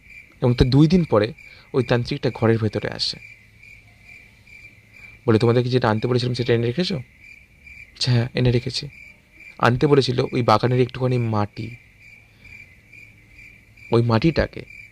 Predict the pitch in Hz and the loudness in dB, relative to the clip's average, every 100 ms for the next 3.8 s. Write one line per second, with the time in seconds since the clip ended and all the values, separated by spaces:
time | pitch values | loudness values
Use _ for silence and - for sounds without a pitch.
0 | _ _ 110 113 120 - 113 110 110 98 | _ _ -2 -2 -4 -4 -2 0 0 -2
1 | - 104 110 131 - _ - - _ _ | -2 -4 -4 -6 -12 _ -20 -20 _ _
2 | - - - _ - - - - - 131 | -20 -20 -20 _ -20 -20 -20 -12 0 0
3 | - 113 123 123 120 - 104 98 | 4 2 2 -2 -4 -6 -8 -8